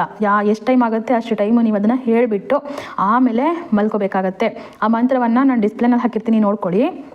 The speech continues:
"ಓಂ ಸ್ವಪ್ನ ದೀಪಾಯ ಮೋಹಿತಾಯ ಸ್ವಪ್ನ ಮಂದಿರಾಯ ಸ್ವಾಹ."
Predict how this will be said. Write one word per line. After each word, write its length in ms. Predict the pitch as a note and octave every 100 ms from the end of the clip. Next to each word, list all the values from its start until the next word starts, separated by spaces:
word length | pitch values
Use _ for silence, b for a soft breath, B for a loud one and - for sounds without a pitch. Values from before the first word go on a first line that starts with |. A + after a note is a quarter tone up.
| G#3+
"ಓಂ 540 | A#3+ D4 E4 C#4 -
ಸ್ವಪ್ನ 400 | - B3+ - D4 E4
ದೀಪಾಯ 500 | A3 G#3 G3+ G3 G3+ C#4+ - -
ಮೋಹಿತಾಯ 720 | A3 A#3+ D#4 D4 B3+ F#3 F#3 A#3+ D4+ D4 B -
ಸ್ವಪ್ನ 360 | C4 C4 C#4
ಮಂದಿರಾಯ 760 | E4 A#3+ A3+ B3+ D4 A3 F#3 A3
ಸ್ವಾಹ." 560 | D#4+ - G#3 G3 F3+ F3+